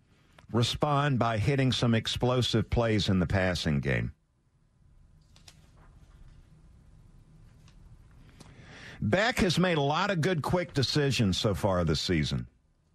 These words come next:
He's protecting the football. Ball gets out quick. And I know what you're thinking, Blue. Uh, there's some unknown on how, uh, what his performance level is going to be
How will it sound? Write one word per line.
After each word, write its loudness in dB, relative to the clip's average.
He's 0
protecting 0
the 2
football. 0
Ball -2
gets -4
out -2
quick. -2
And 2
I 4
know 2
what -2
you're 2
thinking, 0
Blue. 2
Uh, -2
there's 0
some 2
unknown 2
on 2
how, 0
uh, -6
what 2
his 2
performance 0
level 2
is -4
going 2
to 2
be 2